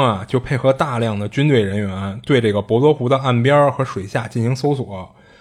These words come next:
过程中呢还利用了警犬和金属探测器，还专门调来了潜水员儿潜入湖中进行搜寻。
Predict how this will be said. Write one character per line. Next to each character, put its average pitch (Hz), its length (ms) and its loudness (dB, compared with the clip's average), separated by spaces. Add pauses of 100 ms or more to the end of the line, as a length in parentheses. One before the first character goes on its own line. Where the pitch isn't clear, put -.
(200)
过 170 160 4
程 156 160 2
中 185 160 6
呢 110 280 2
还 131 140 -2
利 170 160 4
用 127 160 2
了 107 80 0
警 117 260 -2
犬 143 160 -4 (280)
和 - 160 -10
金 151 240 -2
属 110 120 -10
探 117 160 -4
测 131 140 0
器， 113 260 -4 (440)
还 131 160 0
专 185 240 2
门 117 280 2
调 120 220 2
来 104 160 -2
了 110 320 2
潜 123 260 -6
水 131 140 2
员 92 100 -6
儿 117 380 0
潜 - 280 -12
入 107 360 0
湖 117 240 -2
中 139 340 0
进 120 140 -2
行 120 160 2
搜 139 160 2
寻。 117 320 -2